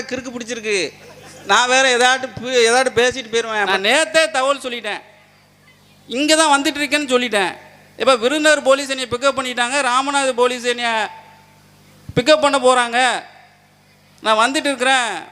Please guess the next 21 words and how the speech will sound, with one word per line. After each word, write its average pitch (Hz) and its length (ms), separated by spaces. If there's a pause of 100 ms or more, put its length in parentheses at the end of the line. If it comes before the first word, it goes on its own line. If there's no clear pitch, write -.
(140)
உங்க 240 140 (840)
மானாமதுரையில 277 720
மட்டும்தான் 269 380
நீங்க 262 160
என்னைய 247 140 (100)
தெருல 269 260
விடுவீங்க 247 340 (760)
அப்படின்னு 262 320
சொல்லி 285 200
இந்த 269 220
பகுதியினுடைய 262 420 (880)
காவல்துறையினருக்கு 262 760
நான் 269 180
தெரிவிக்கிறேன். 247 480 (1080)
இதை 165 120 (100)
ஏன் 254 180
சொல்றோம்னா, 233 420 (240)
நம்ம 226 220
இவங்கள 247 360
நம்பி 262 260
கிடையாது. 240 340